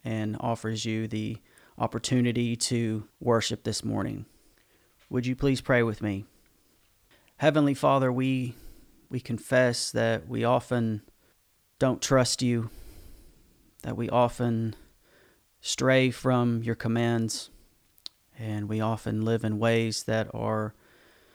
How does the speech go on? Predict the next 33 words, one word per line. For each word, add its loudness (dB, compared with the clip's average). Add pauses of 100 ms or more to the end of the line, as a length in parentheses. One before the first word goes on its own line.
(760)
not 2
like 0
Christ. 0 (880)
Lord, 0
we -2
confess, 0 (1000)
we -4
repent 2
from 2
our 2
sins, 0
and 0
we, -2 (680)
we 0
look 4
to 0
the 2
hope 4
that's 2
in 2
Christ. 2 (920)
We -2
pray 6
that, 2
that 2
you 2
would 2
continually 4
forgive 2
us -2
through -4
Christ, 2
and -2